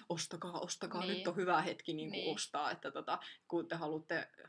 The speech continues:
Speaker 1: niinku, hemmotella teidän läheisiä ja
Speaker 2: Niin.
Speaker 1: sit, niinku, se oma,
Speaker 2: Niin.
Speaker 1: oma kaikki joulujutut, niinku, jää sit
Speaker 2: Mm.
Speaker 1: sen takia.
Speaker 2: Niin, ja totta kai sitä omaa yritystä täytyykin, niinku, me-, miettiä ja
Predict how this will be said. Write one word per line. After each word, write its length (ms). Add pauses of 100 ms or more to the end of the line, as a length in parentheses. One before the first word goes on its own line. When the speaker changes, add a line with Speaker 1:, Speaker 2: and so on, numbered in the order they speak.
(360)
Speaker 1:
niinku, 280
hemmotella 580
teidän 300
läheisiä 520
ja 140
Speaker 2:
Niin. 120
Speaker 1:
sit, 160
niinku, 260
se 160
oma, 220
Speaker 2:
Niin. 200 (240)
Speaker 1:
oma 360 (180)
kaikki 340
joulujutut, 800
niinku, 180
jää 320
sit 140
Speaker 2:
Mm. 40
Speaker 1:
sen 180
takia. 260
Speaker 2:
Niin, 180
ja 60
totta 240
kai 180
sitä 180
omaa 260
yritystä 340
täytyykin, 320
niinku, 140
me-, 200
miettiä 380
ja 100